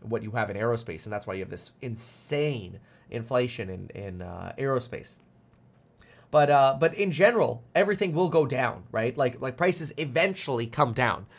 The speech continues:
Now, it takes a long time. You know, a lot of people are like, "Kevin, but egg prices." Yeah, egg prices have started coming down. But one of the things that's interesting is you could also raise more chickens. But again, that takes time, right?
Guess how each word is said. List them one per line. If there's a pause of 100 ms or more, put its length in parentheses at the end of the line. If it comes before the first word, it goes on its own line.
(160)
Now,
it
takes
a
long
time.
You
know,
a
lot
of
people
are
like,
"Kevin,
but
egg
prices."
Yeah,
egg
prices
have
started
coming
down. (240)
But
one
of
the
things
that's
interesting
is (220)
you
could
also (560)
raise
more
chickens. (100)
But
again,
that
takes
time,
right?